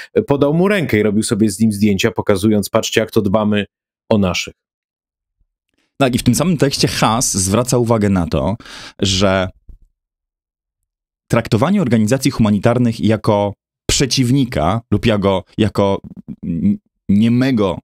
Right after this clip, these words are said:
Speaker 2: sojusznika Hamasu znów nie jest od reguły wyjątkiem, lecz jest regułą.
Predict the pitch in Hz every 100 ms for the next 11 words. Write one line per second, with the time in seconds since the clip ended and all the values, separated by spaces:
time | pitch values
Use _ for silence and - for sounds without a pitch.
0 | _ _ - 117 110 123 117 95 101 92
1 | 82 - 90 156 - - - - - 101
2 | 165 147 - 147 233 - 117 110 107 127
3 | 120 104 98 117 143 135 131 135 127 117
4 | 127 156 71